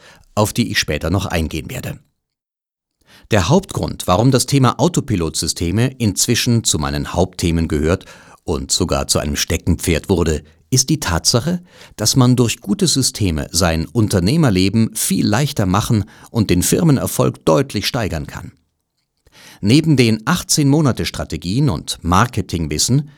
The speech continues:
gehört das Thema Autopilot zu den großen Hebeln, um eine Firma in kurzer Zeit erfolgreich zu machen. Ich selbst esse überhaupt kein Fastfood und rate auch allen unseren Kunden und Mitgliedern,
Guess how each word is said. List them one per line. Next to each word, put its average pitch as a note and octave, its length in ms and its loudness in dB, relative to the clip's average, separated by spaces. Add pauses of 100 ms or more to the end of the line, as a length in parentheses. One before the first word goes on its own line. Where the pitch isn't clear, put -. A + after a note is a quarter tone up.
(200)
gehört A#2 280 2
das A2+ 220 0
Thema D#3 340 2
Autopilot B2 640 0
zu - 80 0
den G2 180 2
großen G2 380 2
Hebeln, G2 580 2 (160)
um G2+ 140 -6
eine F2 180 0
Firma C3 380 2
in F#2+ 220 -2
kurzer E3+ 360 -2
Zeit B2 340 -2
erfolgreich - 560 -4
zu - 140 -6
machen. - 340 -14 (1900)
Ich C3 140 2
selbst - 500 0
esse D3 240 0
überhaupt A#2 480 0
kein D#2 180 -4
Fastfood - 640 -8
und F#2+ 180 -4
rate A#2+ 460 2
auch - 220 -2
allen D#3+ 240 2
unseren G#2+ 420 2
Kunden B2+ 380 0
und F2 160 -4
Mitgliedern, G2 540 0